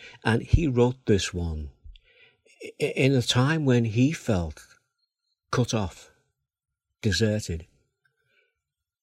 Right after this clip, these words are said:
left out, and even neglected. Now, we're not sure, but it's possible that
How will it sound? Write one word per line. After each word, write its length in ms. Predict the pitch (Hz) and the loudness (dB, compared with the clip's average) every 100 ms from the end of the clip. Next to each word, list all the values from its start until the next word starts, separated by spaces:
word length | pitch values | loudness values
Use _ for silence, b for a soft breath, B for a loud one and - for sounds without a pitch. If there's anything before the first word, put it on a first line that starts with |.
| - | -6
left 320 | 107 143 - | -2 -2 0
out, 380 | 104 85 82 - _ _ _ _ _ _ _ - | 0 0 -4 -10 _ _ _ _ _ _ _ -14
and 300 | 90 113 101 | -8 -4 -2
even 300 | 107 107 95 | -2 0 -2
neglected. 580 | 90 95 101 - 85 - _ _ _ _ _ _ _ _ | 0 -2 -6 -6 -8 -8 _ _ _ _ _ _ _ _
Now, 100 | 127 | 2
we're 60 | 131 | 4
not 160 | 156 - | 2 2
sure, 240 | 135 117 | 2 4
but 80 | 113 | 4
it's 140 | 110 | 2
possible 580 | - 117 117 113 92 87 | 0 0 2 0 -2 -2
that 180 | 92 | -4